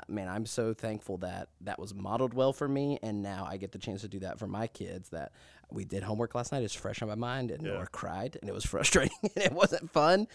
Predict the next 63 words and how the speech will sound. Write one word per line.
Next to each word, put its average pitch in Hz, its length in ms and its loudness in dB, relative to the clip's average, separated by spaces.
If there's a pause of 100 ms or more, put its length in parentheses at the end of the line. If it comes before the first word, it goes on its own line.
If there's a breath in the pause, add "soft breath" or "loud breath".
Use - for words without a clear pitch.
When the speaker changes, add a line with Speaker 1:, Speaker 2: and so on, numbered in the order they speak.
(180 loud breath)
Speaker 1:
It's 147 140 2
not 147 120 10
what 143 100 10
I 139 40 10
would 127 160 6
choose 143 260 4
to 151 80 0
do 147 120 4
with 151 100 6
my 139 140 6
time, 131 400 4
but 123 180 6 (140)
I 107 180 -2
know 110 480 2
that 101 140 -4
that 82 160 -4
will 87 100 -4
pay 104 260 -6
off 92 340 -6
and 90 140 -8
that 76 140 -6
we're 101 100 -4
helping 101 380 -4
her 98 200 -6
to 98 120 -8
be 95 160 -6
the 95 140 -8
person 101 320 -6
she 98 100 -10
wants 92 280 -8
to - 100 -12
be. 95 260 -10 (100)
Speaker 2:
Yeah, 95 340 -12 (260)
it 127 80 -6
absolutely 113 580 -6
will. 104 320 -6
And 113 120 -6
you 113 80 -8
say, 117 220 -2
"Be 110 180 -6
the 104 80 -8
person 104 380 -8
he 101 60 -12
wants 107 280 -10
to - 80 -20
be." 101 160 -14
One 123 180 -4
of, 123 80 -8 (120)
one 113 180 -8
of 104 120 -10
the, 101 120 -8 (420)
um, 101 360 -16 (200)
biggest 110 380 -12
ones, 104 340 -10
I 95 140 -10
think, 101 340 -14 (1000 soft breath)
and 107 220 -4
it's - 180 -10
not 101 200 -6
my 107 180 -4
phrase, 104 640 -6
it 107 120 -12
was - 260 -16